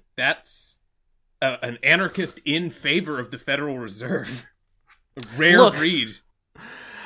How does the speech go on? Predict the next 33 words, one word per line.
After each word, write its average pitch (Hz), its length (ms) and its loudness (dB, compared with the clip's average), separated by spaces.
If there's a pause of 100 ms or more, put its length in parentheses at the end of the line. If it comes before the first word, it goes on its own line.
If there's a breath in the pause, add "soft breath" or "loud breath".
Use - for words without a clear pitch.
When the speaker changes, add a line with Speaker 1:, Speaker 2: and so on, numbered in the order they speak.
(140 loud breath)
Speaker 2:
I'm 190 160 4
not 240 260 8
saying 196 460 6
that 143 360 4 (120)
we 156 160 -2
should 190 480 6 (300)
only 208 380 8
have 175 200 4
a 156 80 4
state 143 460 0
in 147 60 -2
order 143 120 4
to 151 60 2
have 139 80 0
a 123 40 -4
Federal 131 300 -2
Reserve. 113 400 -6 (240 soft breath)
I 165 100 6
think 190 140 6
it 160 140 0 (100)
Speaker 1:
<laughs> 190 80 -12
Speaker 2:
is 208 380 6
true 139 480 -2 (320 soft breath)
that 147 160 4
Speaker 1:
Oh, 233 260 8
so 190 140 -4
you're 226 120 0
saying 220 360 0
that 196 160 -2
we 185 100 -2
should 170 160 -10
have 165 300 0
a, 147 340 -2